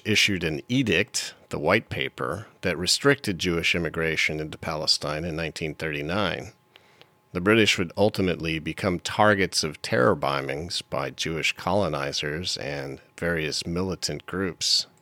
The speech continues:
Nazi atrocities provided a major catalyst for revitalizing Zionist organizations and more intense lobbying initiatives in the United States Congress.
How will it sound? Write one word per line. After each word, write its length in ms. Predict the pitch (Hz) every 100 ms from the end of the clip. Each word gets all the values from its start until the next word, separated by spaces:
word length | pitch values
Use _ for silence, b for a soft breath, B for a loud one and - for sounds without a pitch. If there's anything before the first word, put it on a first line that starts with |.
| _ _ _
Nazi 380 | 101 110 110 104
atrocities 760 | 90 104 110 113 104 85 87 -
provided 480 | 101 92 95 92
a 60 | 82
major 320 | 92 95 82
catalyst 640 | - - 101 101 90 78 -
for 260 | - 80
revitalizing 960 | 73 95 98 82 98 95 78 73 82 71
Zionist 540 | 73 90 107 85 -
organizations 920 | 76 73 69 67 69 69 - 67 67 -
and 160 | 87
more 180 | 98 104
intense 500 | 90 - 117 117 -
lobbying 420 | 92 90 120 107
initiatives 640 | 82 78 78 - 73 71 -
in 80 | 78
the 100 | 80
United 400 | 82 92 82 73
States 380 | - 80 69 -
Congress. 640 | - 95 92 82 - -